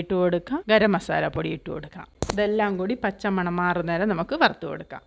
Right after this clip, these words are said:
ഇവയുടെ എല്ലാം പച്ചമണം മാറിയിട്ടുണ്ട്. ഇതിൽ നിന്നും പകുതി എടുത്ത് നമുക്ക് തണുക്കാൻ വയ്ക്കാം. ഇത് തണുത്തതിന് ശേഷം നമുക്ക് മിക്സി ജാറിലിട്ട് അരച്ചെടുക്കാം. ചരപ്പിനെ ഇനി ബാക്കിയുള്ളതിൽ കൂടി ഒഴിച്ച് നമുക്ക് ആവശ്യത്തിന് വെള്ളവും ഒഴിച്ച് നമുക്ക് കലക്കിയെടുക്കാം.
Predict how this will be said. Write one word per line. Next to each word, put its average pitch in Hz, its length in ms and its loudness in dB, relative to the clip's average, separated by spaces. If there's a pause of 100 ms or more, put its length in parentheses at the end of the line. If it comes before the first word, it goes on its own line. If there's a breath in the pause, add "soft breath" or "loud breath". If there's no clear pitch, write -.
(160)
ഇവയുടെ 214 400 4
എല്ലാം 214 240 0
പച്ചമണം 185 560 0
മാറിയിട്ടുണ്ട്. 175 540 0 (180)
ഇതിൽ 240 140 2 (120)
നിന്നും 196 280 0 (120)
പകുതി 214 340 4 (120)
എടുത്ത് 175 280 -2 (100)
നമുക്ക് 175 340 -4 (100)
തണുക്കാൻ 190 420 -2
വയ്ക്കാം. - 300 -10
ഇത് 262 120 -4
തണുത്തതിന് 226 480 4 (100)
ശേഷം 196 420 0
നമുക്ക് 220 360 -2
മിക്സി 214 360 -4
ജാറിലിട്ട് 175 520 2
അരച്ചെടുക്കാം. 147 580 -4 (140)
ചരപ്പിനെ 226 560 4
ഇനി 226 160 0 (100)
ബാക്കിയുള്ളതിൽ 202 720 2 (140)
കൂടി 185 180 0 (100)
ഒഴിച്ച് 175 380 -2
നമുക്ക് 202 260 0 (180)
ആവശ്യത്തിന് 196 600 0
വെള്ളവും 175 340 4 (100)
ഒഴിച്ച് 160 280 -2 (100)
നമുക്ക് 170 280 -6
കലക്കിയെടുക്കാം. 160 500 -4